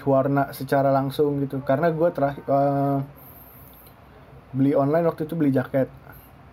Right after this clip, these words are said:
Di gambarnya warna hijau army gitu. Nah, gue kan seneng banget sama yang army-army gitu.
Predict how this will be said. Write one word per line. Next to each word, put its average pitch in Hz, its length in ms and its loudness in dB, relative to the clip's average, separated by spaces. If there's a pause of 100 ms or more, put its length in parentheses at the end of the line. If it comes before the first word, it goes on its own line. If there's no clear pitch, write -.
Di 127 260 0
gambarnya 131 640 2
warna 135 380 0
hijau 127 880 2 (1120)
army 135 380 2
gitu. 151 420 -2 (240)
Nah, 131 160 0
gue 131 160 0
kan 160 140 -6
seneng 135 260 0
banget 131 240 0
sama 131 300 0
yang 123 160 -2
army-army 123 560 -2
gitu. 131 180 -6